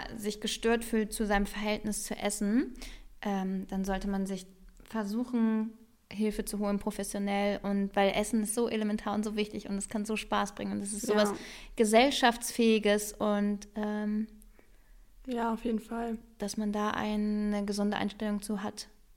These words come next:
Speaker 1: äh,
Speaker 2: Ist es wichtig?
Speaker 1: ist sehr wichtig.
Speaker 2: Ähm, ich denke, wir schließen diese Fragerunde jetzt mit einer leichten Frage ab.
Speaker 1: Mit leichter Kost.
Speaker 2: Mit leichter Kost. Ketchup oder Mayo?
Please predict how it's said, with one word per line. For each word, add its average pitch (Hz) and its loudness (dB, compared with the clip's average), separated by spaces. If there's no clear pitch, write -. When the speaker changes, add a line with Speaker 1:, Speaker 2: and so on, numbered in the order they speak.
Speaker 1:
äh, 196 -4
Speaker 2:
Ist 226 -2
es 214 -2
wichtig? 247 -2
Speaker 1:
ist 196 -8
sehr 202 2
wichtig. 190 -10
Speaker 2:
Ähm, 226 10
ich 214 6
denke, 240 8
wir 233 8
schließen 247 4
diese 208 4
Fragerunde 196 6
jetzt 190 2
mit 180 0
einer 190 4
leichten 190 2
Frage 202 0
ab. - 6
Speaker 1:
Mit 220 8
leichter 220 2
Kost. - -4
Speaker 2:
Mit 233 -2
leichter 220 2
Kost. 214 -2
Ketchup 226 -2
oder 202 4
Mayo? 208 6